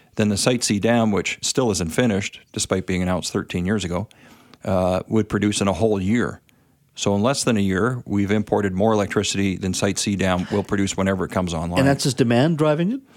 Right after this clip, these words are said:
Speaker 1: Well, we have had a, you know, despite the heavy rain today in the Lower Mainland, we've actually been below average precipitation in most parts of the province for the last two years.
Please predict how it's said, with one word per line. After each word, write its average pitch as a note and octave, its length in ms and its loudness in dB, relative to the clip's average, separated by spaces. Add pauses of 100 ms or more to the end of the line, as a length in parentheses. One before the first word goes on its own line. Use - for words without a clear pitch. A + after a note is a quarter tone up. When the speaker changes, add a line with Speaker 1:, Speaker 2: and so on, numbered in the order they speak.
(880)
Speaker 1:
Well, D3 320 2 (160)
we A#2+ 180 2
have C3+ 280 4
had A2+ 220 4
a, G2+ 200 2
you - 60 -2
know, F#2+ 220 2 (100)
despite C#3 300 0
the A2+ 40 0
heavy G#2 220 2
rain G#2+ 260 2
today G2 220 0
in F#2+ 80 0
the F#2+ 60 0
Lower F#2+ 180 0
Mainland, F#2 560 0
we've G2 160 0
actually G#2 340 0
been F#2 300 0
below G2 460 0
average G2 320 0
precipitation G2 840 -2
in F#2 140 -2
most G#2+ 240 0
parts G#2 240 -2
of G#2 40 0
the F#2 40 -2
province G2+ 420 0
for F#2 240 -2
the F#2+ 100 -6
last F#2+ 360 -2
two A#2+ 160 2
years. A#2+ 420 -2